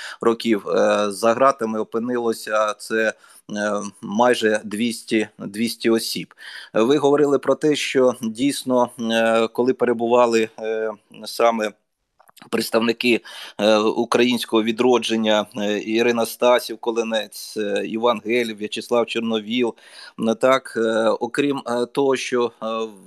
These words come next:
вони хотіли, мається на увазі, е, саме, е, спецслужби, е, працівники К Г Б, е, вплинути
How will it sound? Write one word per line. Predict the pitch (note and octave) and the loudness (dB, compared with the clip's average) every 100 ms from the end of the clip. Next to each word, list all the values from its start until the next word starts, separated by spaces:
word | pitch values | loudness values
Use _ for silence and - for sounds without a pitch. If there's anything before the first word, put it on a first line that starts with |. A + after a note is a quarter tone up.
| F#2+ F2 F#2+ - F#2+ F#2+ | -20 -20 -20 -20 -16 -8
вони | A#2 C3 | -4 -2
хотіли, | A#2+ A2+ - B2+ A2+ G#2+ | -2 -4 -2 0 0 0
мається | A2+ G#2+ - | -2 -4 -6
на | G#2+ | -8
увазі, | A2 A2+ G#2 G#2 G2+ - - - | -2 0 0 -2 -10 -12 -20 -10
е, | G2 | -4
саме, | - A2+ A2 G#2+ G#2+ | 2 2 4 2 2
е, | G#2+ G2+ | 2 0
спецслужби, | G2+ - A#2 B2+ B2 F#2 F#2+ G2 F#2+ - | 0 -4 -4 0 -2 -2 -2 0 -2 -4
е, | G2 G2+ | -4 -4
працівники | - A2 - A2+ A2+ A#2 | -2 -4 -4 -4 -4 -4
К | G2+ A2 | -4 0
Г | A2 | 0
Б, | G#2 A2 | 2 0
е, | F#2+ _ - - G2 | 0 _ -18 -6 -4
вплинути | G2 B2+ C3 A2+ G#2+ - G#2+ | -2 2 2 2 -2 0 0